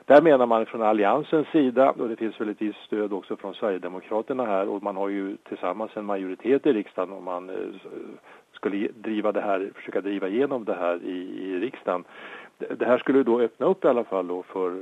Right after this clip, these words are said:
många att komma in på arbetsmarknaden och kunna få, få in en fot och kanske, eh, lära sig och också försörja sig, och dessutom då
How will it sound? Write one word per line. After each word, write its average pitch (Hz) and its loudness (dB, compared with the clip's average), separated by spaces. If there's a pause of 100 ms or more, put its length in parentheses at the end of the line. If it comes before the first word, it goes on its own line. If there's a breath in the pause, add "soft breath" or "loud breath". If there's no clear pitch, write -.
(160)
många 95 -8
att 98 -8
komma 101 -6
in 165 -4
på 143 -8
arbetsmarknaden 90 -6
och 98 -12
kunna 101 -10 (180)
få, 104 -8
få 107 -6
in 120 -4
en 127 -2
fot 107 -4
och 104 -10
kanske, 92 -10 (680 loud breath)
eh, 50 -6 (760)
lära 117 6
sig 147 8 (180)
och 127 2
också 110 -2
försörja 131 2
sig, 135 2 (200)
och - -4
dessutom 101 -4
då 87 -8